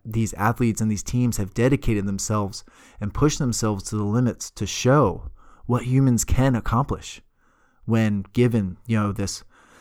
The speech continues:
safe platform. We haven't had disruptions. We've had ec-, economic prosperity and stability to build upon and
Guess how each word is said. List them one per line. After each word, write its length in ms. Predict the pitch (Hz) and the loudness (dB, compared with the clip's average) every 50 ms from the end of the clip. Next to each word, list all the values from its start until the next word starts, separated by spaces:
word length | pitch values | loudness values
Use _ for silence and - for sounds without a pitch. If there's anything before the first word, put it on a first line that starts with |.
| _ _ | _ _
safe 480 | - - - - 123 123 123 117 - | -6 -2 0 2 2 2 2 0 -2
platform. 600 | - - 117 113 139 - - - 107 90 80 80 | -2 0 0 0 0 -2 -4 -6 -6 -4 -6 -4
We 120 | 95 117 123 | 0 2 4
haven't 260 | 117 123 123 113 113 | 4 4 4 4 4
had 120 | 113 113 | 2 2
disruptions. 800 | 98 104 95 - - - 120 135 - - - 107 87 85 82 - - - | 0 -2 -6 -4 0 2 2 2 0 -2 -4 -4 -4 -6 -8 -10 -6 -6
We've 140 | 110 101 | -4 -2
had 340 | - 113 113 107 101 95 90 | -2 -2 -2 0 -2 -4 -6
ec-, 260 | 87 95 117 113 - | -4 -4 -4 -2 -2
economic 580 | - 120 - - 127 117 113 110 110 104 - - - - | -2 -2 0 0 2 2 4 2 2 0 -4 -8 -12 -8
prosperity 880 | - - 104 87 - - - - 107 127 165 160 123 101 98 95 101 - - - | -6 -4 -4 -2 -4 -4 -2 0 2 4 4 4 2 0 -2 -8 -10 -16 -16 -8
and 260 | - 120 113 110 107 | -4 -2 0 0 0
stability 800 | 98 - - - 113 92 110 123 151 170 170 110 92 76 - - - - _ _ - | -2 -2 -2 -2 -2 0 2 4 4 4 4 2 0 -6 -10 -16 -20 -20 _ _ -12
to 460 | - - - - 151 160 151 117 101 | -12 -6 -2 0 2 4 4 2 2
build 280 | 87 - 117 127 139 | 2 4 4 4 4
upon 480 | 135 120 - - - 98 95 90 85 85 - | 4 4 4 2 2 2 -2 -2 -4 -6 -4
and 260 | 110 110 107 104 98 | -2 -2 0 -2 -2